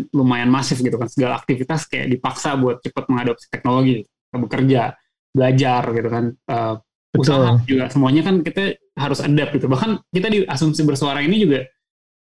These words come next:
Speaker 1: udah setahunan kita rekamannya remote gitu, <laughs> nggak datang ke studio lagi.
Speaker 2: <laughs>
Speaker 1: Ada adaptasi.
Speaker 2: Betul.
Speaker 1: Eh, kebiasaan baru ini. Mungkin trennya seperti apa
Speaker 2: Hmm.
Speaker 1: sih, Mas? Bisa, bisa di-,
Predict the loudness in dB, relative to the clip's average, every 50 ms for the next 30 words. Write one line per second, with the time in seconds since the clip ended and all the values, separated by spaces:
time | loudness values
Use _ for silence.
0 | -2 2 2 4 4 2 0 0 0 2 2 4 4 4 4 2 2 2 0 0
1 | 0 0 0 2 2 4 2 2 4 4 4 4 4 4 2 2 2 2 2 2
2 | 2 4 4 4 4 4 2 2 2 2 0 0 0 2 4 6 6 6 6 4
3 | 4 2 2 2 0 0 0 -2 -2 0 0 0 0 2 0 0 0 0 0 0
4 | 0 0 0 2 2 2 2 0 0 -2 -2 0 2 2 4 4 4 4 4 4
5 | 2 0 -2 _ _ _ _ _ _ _ _ _ _ -6 -2 0 0 0 0 0
6 | -2 -4 -6 -2 0 0 2 2 2 0 0 2 2 4 4 4 2 2 2 2
7 | 2 2 2 2 0 0 -2 -2 -4 -6 _ _ _ _ _ _ _ _ _ _
8 | -8 -6 -2 2 4 4 4 4 2 0 -2 -4 -4 0 2 2 2 2 0 -4
9 | _ -10 -8 -6 -6 -4 -4 -4 -6 -6 -4 -2 0 0 0 -2 -2 -4 -4 -4
10 | -2 -2 -2 0 0 -2 -2 -4